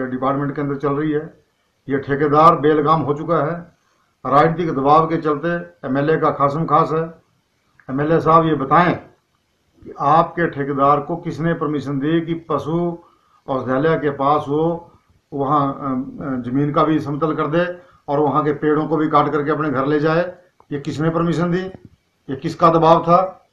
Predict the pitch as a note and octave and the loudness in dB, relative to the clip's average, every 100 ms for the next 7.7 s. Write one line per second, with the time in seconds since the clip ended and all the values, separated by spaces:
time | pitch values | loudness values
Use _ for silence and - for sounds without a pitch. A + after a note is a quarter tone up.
0 | _ _ _ _ - E3+ F3 D#3+ E3 F#3+ | _ _ _ _ 0 2 4 6 6 4
1 | E3 F#3 F#3+ F3+ E3 F3 F3 F3 F3+ F3 | 0 2 4 4 2 2 0 -2 -2 -2
2 | F3 F3 F3 C3 C#3+ F3 G#3 E3 F3 - | -2 0 0 0 0 2 2 2 0 -2
3 | - _ _ _ _ _ _ _ _ _ | -8 _ _ _ _ _ _ _ _ _
4 | _ _ - D3 - - - - D3+ F#3+ | _ _ -12 -12 -14 -20 -18 -4 0 4
5 | G3+ G#3+ G#3+ F3+ D#3 D3 D#3+ F#3+ F#3+ - | 6 6 6 4 4 4 2 -2 -6 -16
6 | _ _ _ _ _ _ _ G#3+ G#3+ F#3+ | _ _ _ _ _ _ _ -8 -8 -4
7 | E3 D#3+ E3+ D#3 D3+ D#3 F3+ | 2 4 6 4 4 4 6